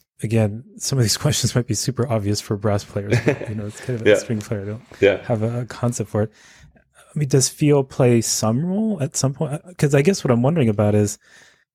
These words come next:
Speaker 1: and of course you're very familiar with Gabrielle Wolf's research on,
Speaker 2: Yes.
Speaker 1: you know, distal versus internal and,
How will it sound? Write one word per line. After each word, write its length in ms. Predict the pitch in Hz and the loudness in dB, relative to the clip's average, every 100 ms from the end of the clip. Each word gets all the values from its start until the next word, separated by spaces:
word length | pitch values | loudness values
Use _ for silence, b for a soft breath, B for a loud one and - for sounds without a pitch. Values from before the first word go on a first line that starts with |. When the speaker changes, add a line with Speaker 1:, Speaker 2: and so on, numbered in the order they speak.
| _ _ - | _ _ -2
Speaker 1:
and 240 | 143 185 - 135 | 0 0 -2 -2
of 120 | - | 0
course 260 | - 123 - | 2 2 4
you're 100 | 117 | 2
very 220 | 113 110 | 4 2
familiar 320 | - 113 107 | 2 4 4
with 160 | 104 101 _ - | 4 0 _ -8
Gabrielle 400 | - 104 107 104 | 0 2 2 2
Wolf's 380 | 104 104 - - | 2 -2 -2 -4
research 520 | 113 101 110 101 - | 0 0 2 0 0
on, 340 | 101 95 101 123 - - | 0 0 -4 -10 -18 -2
Speaker 2:
Yes. 200 | 101 104 | 2 2
Speaker 1:
you 60 | 107 | 0
know, 60 | |
distal 400 | 98 101 - 101 98 | -2 -4 -2 -4 -2
versus 340 | 104 - 101 | -4 -2 -2
internal 540 | 98 - 101 95 95 | -4 -4 -4 -4 -4
and, 160 | 98 98 | -6 -8